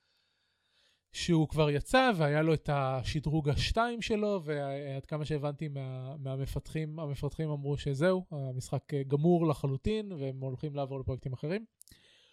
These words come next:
הוא מאוד נחמד, הקונספט שלו מאוד נחמד, הוא אווירתית מאוד נחמד, ואני אמשיך להגיד את המילה נחמד, כי יש לו בעיה מאוד עיקרית, וזה שהוא לא משחק ניהול טוב.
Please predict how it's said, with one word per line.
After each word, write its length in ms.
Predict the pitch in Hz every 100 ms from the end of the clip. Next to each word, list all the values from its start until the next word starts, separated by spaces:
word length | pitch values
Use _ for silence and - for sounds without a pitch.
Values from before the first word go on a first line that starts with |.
| _ _ -
הוא 260 | - 240
מאוד 220 | 262 285
נחמד, 380 | 294 - 294 277 254
הקונספט 520 | 196 - 208 240 247
שלו 180 | 262 262
מאוד 240 | 226 226
נחמד, 380 | 233 - 247 240 170 - 180 -
הוא 400 | 233 208 208 -
אווירתית 680 | 151 175 170 - 269 269 -
מאוד 240 | 240 240 240
נחמד, 440 | - 226 226 202
ואני 160 | 185 156
אמשיך 260 | 139 185
להגיד 220 | 202 180 190
את 60 |
המילה 220 | 170 165
נחמד, 460 | 165 - 226 233 220 - - - _
כי 120 | - 180
יש 240 | 190 -
לו 80 | 196
בעיה 320 | 180 180 180
מאוד 200 | 170 170
עיקרית, 640 | 170 165 165 202 - - - _ _ _ 156
וזה 220 | 160 190
שהוא 220 | - 180
לא 120 | 180
משחק 320 | 202 - 196 180
ניהול 260 | 165 165
טוב. 340 | 165 156 127